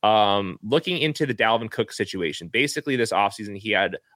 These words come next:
another shoulder surgery. When he had that surgery, it locked in a guaranteed two million dollars. So what that means now for the Vikings, instead of releasing him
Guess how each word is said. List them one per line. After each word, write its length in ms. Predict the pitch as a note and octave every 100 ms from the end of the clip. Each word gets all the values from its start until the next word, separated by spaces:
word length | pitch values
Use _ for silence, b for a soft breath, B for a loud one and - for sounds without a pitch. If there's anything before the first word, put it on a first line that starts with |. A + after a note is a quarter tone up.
| -
another 540 | A2 A2+ A#2 C3+ B2+
shoulder 520 | - A#2 A2+ A#2 A2+
surgery. 560 | - A2 F#2 E2 E2 G#2+ - _ _ _ _ _ _ _ -
When 120 | C#3
he 80 | D3
had 220 | B2 C3+
that 160 | C3 -
surgery, 560 | A#2+ G2+ G2+ G2+ G#2+ b b b -
it 140 | G#2
locked 380 | G#2+ A2 C3+ A#2+
in 260 | A#2+ B2 - -
a 140 | G#2
guaranteed 640 | G#2 G#2 A2 A2+ - A#2 G2+
two 200 | - A#2
million 300 | G#2+ G#2 G2
dollars. 440 | E2+ A#1 G#1+ - b b b
So 140 | - A2
what 120 | A2+
that 180 | A2+ A#2
means 360 | C#3 C#3+ - - -
now 240 | A#2 A#2
for 140 | A2+ A2
the 80 |
Vikings, 480 | F#2+ G2+ G2 F2 E2+
instead 380 | G2 G2+ - D3
of 160 | D#3 C3+
releasing 580 | A2+ A#2 A2 B2 - C3
him 300 | C3+ C#3+